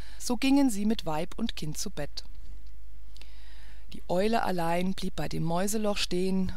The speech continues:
und blickte mit ihren großen Augen unverwandt hinein. Indessen war sie auch müde geworden und dachte: „Ein Auge kannst du wohl zutun. Da wachst ja noch mit dem andern,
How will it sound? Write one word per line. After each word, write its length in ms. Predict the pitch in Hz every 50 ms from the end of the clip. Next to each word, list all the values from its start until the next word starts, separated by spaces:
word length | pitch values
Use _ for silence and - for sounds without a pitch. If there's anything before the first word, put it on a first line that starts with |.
| - -
und 180 | - 170 -
blickte 360 | - 196 214 226 - - 214 185
mit 160 | 175 - -
ihren 260 | - 170 156 156 156
großen 480 | - 165 165 185 214 240 226 - 208 196
Augen 400 | - - 165 170 160 160 165 -
unverwandt 720 | - - 165 165 170 - 185 175 165 156 156 156 156 -
hinein. 580 | - 185 175 160 151 147 143 147 151 147 147 - - - - - - - - - - - - - - - - - - - - - - - -
Indessen 480 | - 233 220 233 233 240 - 247 233 214
war 160 | 220 208 202
sie 220 | 190 190 - -
auch 220 | - 175 190 190 196
müde 300 | 190 180 180 175 175 160
geworden 680 | 165 160 147 160 160 160 165 170 175 202 196 202 202
und 240 | - - 190 185 -
dachte: 500 | 190 190 - - - - 190 190 185 185 - - - - - - - - - - - - - -
„Ein 340 | - - 185 208 220 - -
Auge 260 | - 190 202 196 185
kannst 380 | - - 180 175 180 - -
du 100 | 190 175
wohl 180 | 170 175 175 170
zutun. 680 | - - - 196 185 - - - 165 160 160 156 151 151 - - - - - - - - - - - - - - - - -
Da 160 | 190 180 175
wachst 320 | 185 196 - - - -
ja 100 | - 233
noch 200 | 214 208 208 -
mit 140 | 202 185 -
dem 140 | 170 165 -
andern, 580 | - - 220 240 208 156 123 104 139 151 160